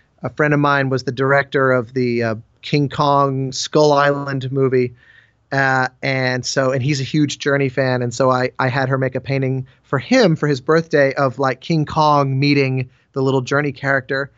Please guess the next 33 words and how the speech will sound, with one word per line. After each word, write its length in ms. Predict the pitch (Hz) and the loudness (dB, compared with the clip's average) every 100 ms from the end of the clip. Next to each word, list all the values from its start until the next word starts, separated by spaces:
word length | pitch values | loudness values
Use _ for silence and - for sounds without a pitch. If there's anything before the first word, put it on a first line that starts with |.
| _ - - _ | _ -20 -20 _
Um, 560 | - 143 135 135 135 139 | 0 2 2 0 -2 -4
and 160 | 151 143 | -2 -2
it's 140 | 139 | -4
this 240 | 151 - | -8 -8
truly 460 | - - 170 151 143 | -4 0 2 4 0
wonderful 480 | 139 156 151 143 151 | 0 0 0 -4 -8
painting. 440 | - 143 139 135 | -6 -6 -4 -6
And 140 | 135 131 | -8 -6
so 340 | - 139 139 - _ _ - | -4 -2 -4 -8 _ _ -6
somewhere 340 | - 226 202 | 0 4 4
in 80 | 165 | 4
the 40 | |
midst 260 | 160 190 - | 2 0 -2
of 100 | 147 | -4
that, 240 | 139 135 - | -2 -4 -2
I 120 | 147 | 0
was 200 | 147 139 | 0 -2
looking 340 | 156 165 156 | -4 -2 -2
at 80 | 139 | 0
her 120 | 147 | -2
past 460 | 131 - 143 135 - | -2 -2 -4 -4 -8
work 320 | 139 147 - _ _ | -2 -2 -4 _ _
on, 340 | 135 127 127 117 | -8 -6 -6 -6
like, 160 | 120 117 | -8 -8
her 80 | |
Facebook 360 | 120 151 - 135 | -6 -6 -6 -8
page, 280 | 123 113 110 | -6 -6 -6
and 80 | 127 | -6
I 60 | |
saw 220 | 120 147 | 0 2
a 20 | 135 | 2
little 160 | 131 | 0
video 540 | 127 262 196 131 127 | 0 2 4 2 0